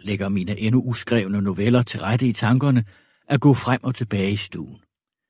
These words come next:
Og det er naturligvis ubekvemt i et lille rum. For øvrigt har jeg altid fundet større glæde i at udarbejde mine værker i tankerne,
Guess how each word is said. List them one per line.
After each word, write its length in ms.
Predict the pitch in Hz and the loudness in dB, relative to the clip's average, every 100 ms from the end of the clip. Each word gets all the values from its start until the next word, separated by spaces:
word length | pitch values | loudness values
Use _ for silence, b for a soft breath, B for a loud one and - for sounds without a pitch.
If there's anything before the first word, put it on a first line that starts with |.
| _ - | _ -16
Og 140 | - | -6
det 140 | 107 | -2
er 80 | 110 | -2
naturligvis 580 | 95 92 - 117 95 - | -2 -4 -4 -4 -6 -2
ubekvemt 600 | 147 - - 87 - - | 4 4 2 -6 -10 -12
i 80 | 85 | -12
et 80 | 85 | -4
lille 200 | 113 120 | 0 0
rum. 200 | 80 - _ _ _ _ _ _ _ _ _ _ _ _ _ - | -2 -14 _ _ _ _ _ _ _ _ _ _ _ _ _ 2
For 100 | 151 | 8
øvrigt 380 | 170 220 220 - - | 10 10 6 0 0
har 200 | 156 147 | 6 8
jeg 220 | 139 - | 6 4
altid 400 | 170 180 - 175 | 2 2 2 0
fundet 320 | 127 135 120 113 | 2 4 4 2
større 300 | 139 170 170 | 4 4 4
glæde 360 | 113 117 123 | 4 4 4
i 80 | 110 | 4
at 40 | |
udarbejde 600 | 101 120 120 107 90 107 | 4 4 4 2 -2 -4
mine 240 | 98 85 87 | -6 -6 -6
værker 320 | 98 113 117 | -2 0 0
i 100 | 92 | -4
tankerne, 600 | - 107 131 143 113 | -2 0 2 4 2